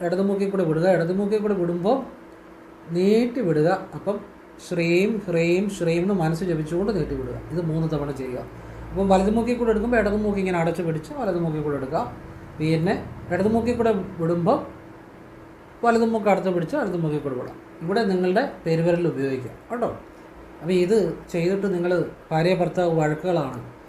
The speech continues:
ഇത് നിങ്ങൾ ഒരു മൂന്ന് തവണ ചെയ്യുക. ചെയ്തിട്ട് നിങ്ങൾ നല്ല വി-,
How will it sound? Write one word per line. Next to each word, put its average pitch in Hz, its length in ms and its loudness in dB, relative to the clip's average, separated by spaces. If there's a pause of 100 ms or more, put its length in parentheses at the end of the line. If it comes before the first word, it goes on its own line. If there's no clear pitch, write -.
(260)
ഇത് 262 160 -8
നിങ്ങൾ 247 200 -2 (640)
ഒരു 185 120 -4
മൂന്ന് 180 260 -2
തവണ 170 240 2
ചെയ്യുക. 139 300 -2 (680)
ചെയ്തിട്ട് 226 440 -4 (580)
നിങ്ങൾ 175 220 0 (300)
നല്ല 160 260 2
വി-, 175 220 0